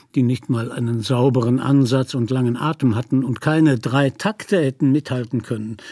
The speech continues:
Eine dumme Idee, weg damit. Neue und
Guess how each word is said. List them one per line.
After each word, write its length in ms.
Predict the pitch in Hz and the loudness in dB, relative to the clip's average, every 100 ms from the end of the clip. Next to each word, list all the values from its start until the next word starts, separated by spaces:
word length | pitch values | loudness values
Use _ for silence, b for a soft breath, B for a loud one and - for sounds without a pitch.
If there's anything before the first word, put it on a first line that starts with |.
| B | B
Eine 260 | 95 143 117 | -2 0 2
dumme 300 | 156 156 135 | 2 2 2
Idee, 420 | 120 202 214 - B B | -2 -2 -2 -4 B B
weg 260 | 151 - | -4 -4
damit. 400 | - 101 95 - - b b b b b b b b b - | -10 -12 -14 -20 -20 b b b b b b b b b 2
Neue 420 | 135 135 135 147 _ | 4 4 4 0 _
und 420 | - 110 98 - | -8 -8 -8 -14